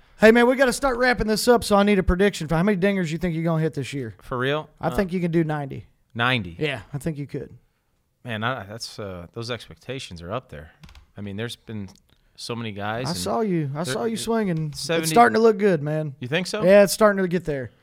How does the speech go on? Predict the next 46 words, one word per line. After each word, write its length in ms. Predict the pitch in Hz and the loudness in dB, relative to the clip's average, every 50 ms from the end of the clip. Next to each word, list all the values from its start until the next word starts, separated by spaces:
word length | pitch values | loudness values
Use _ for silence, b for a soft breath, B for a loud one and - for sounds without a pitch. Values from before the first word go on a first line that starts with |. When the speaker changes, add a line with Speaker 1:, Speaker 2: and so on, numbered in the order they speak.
| _ _ _ _ | _ _ _ _
Speaker 2:
All 80 | - 165 | -8 -6
right. 220 | 170 135 131 139 147 | -4 -4 -6 -6 -8
Well, 300 | 135 123 120 123 127 123 120 | -6 -6 -6 -6 -6 -10 -10
um, 140 | 113 113 107 B B B B | -10 -6 -4 B B B B
<laughs> 200 | B B _ _ | B B _ _
if 180 | 120 - _ | -20 -10 _
I 360 | 143 139 135 139 139 135 135 - - _ _ _ | -4 -4 -4 -4 -6 -8 -10 -14 -20 _ _ _
hit 160 | - 147 135 | -6 -6 -2
half 260 | 135 147 147 139 - | 0 0 0 0 -2
as 80 | 123 110 | -8 -10
many 260 | 113 110 104 101 98 | -10 -10 -10 -10 -10
at 140 | 98 98 95 | -12 -12 -12
ninety, 340 | 101 98 95 95 92 92 95 | -12 -12 -12 -14 -14 -14 -14
I'll 80 | 95 90 | -14 -14
be 280 | 92 92 92 90 92 _ _ - - - | -14 -14 -14 -16 -18 _ _ -20 -16 -12
Speaker 1:
All 60 | 143 | -10
right. 200 | 143 139 135 - _ _ | -10 -10 -10 -12 _ _
I 60 | 160 190 | -2 2
can 140 | 202 226 214 | 2 4 6
live 140 | 214 202 175 | 6 4 4
with 120 | 170 - | 2 0
that. 260 | 170 156 143 - - _ - _ _ | -2 -4 -4 -6 -10 _ -20 _ _
We'll 120 | - 185 185 | -4 -4 4
call 180 | - 254 254 | 8 8 8
it 60 | 233 | 8
Speaker 2:
or 20 | - | 8
half 100 | 110 226 | 6 8
of 40 | 240 | 8
Speaker 1:
forty-five. 460 | 233 214 214 - 214 214 208 202 185 110 | 8 8 8 6 6 8 8 6 4 2
Speaker 2:
forty, 160 | 110 110 107 | -4 -10 -14
or 160 | 120 120 113 | -14 -12 -8
half 240 | 117 113 110 - - | -8 -8 -8 -10 -12
of 80 | 98 101 | -16 -14
that. 280 | 101 101 104 104 - _ | -12 -12 -14 -14 -14 _
Speaker 1:
You 140 | - 190 214 | 2 6 8
heard 180 | 240 277 269 240 | 8 8 8 8
it 80 | 214 | 6
here. 160 | 254 269 240 | 8 8 8
Speaker 2:
Or 40 | 208 185 | 8 8
Speaker 1:
Derek 200 | 202 226 240 226 | 8 8 8 6
Speaker 2:
half 80 | 226 - | 4 6
of 40 | |
Speaker 1:
says 160 | - 226 220 196 | 6 6 6 8
Speaker 2:
that. 80 | 202 | 8
Speaker 1:
guaranteed 420 | 233 269 285 269 202 262 269 254 196 | 8 8 8 8 6 4 2 4 6
forty-five. 720 | 233 254 247 262 220 220 196 185 156 143 139 123 - | 6 6 6 6 4 4 2 2 2 -2 -6 -8 -12